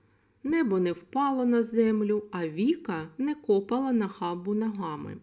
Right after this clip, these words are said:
Вона перекотилася з живота на спину і спокійно сказала: "Я дозволяю тобі обрати колір сорочки. І ти, Лєрко, подумай, що вдягнеш".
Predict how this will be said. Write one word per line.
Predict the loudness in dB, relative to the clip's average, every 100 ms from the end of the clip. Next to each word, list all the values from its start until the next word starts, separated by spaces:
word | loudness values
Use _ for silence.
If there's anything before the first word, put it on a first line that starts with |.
| -18 _ _ _ _ _
Вона | -2 0 0
перекотилася | 2 2 2 2 -2 4 4 2 -2 -4
з |
живота | -4 -4 -4 -2
на | -2 -2
спину | -2 2 4 4 0 -4 -10 -10 -6
і | 0 0
спокійно | 0 -4 -2 2 4 4 2
сказала: | -2 -4 -4 -4 -6 -6 -10 -14 -20 _ _ _ _ -6
"Я | 0 0
дозволяю | 2 0 2 2 2 2 0
тобі | 0 4 4
обрати | 4 0 0 -2
колір | 0 2 2 0
сорочки. | -4 -4 -4 -6 -12 -14 -14 -16 _ _ _ -10 -8 -12 2
І | 4
ти, | 4 4 4
Лєрко, | 6 6 4 2
подумай, | 0 4 4 4 -2
що | -6 -8
вдягнеш". | -4 -4 -2 -2 -4 -4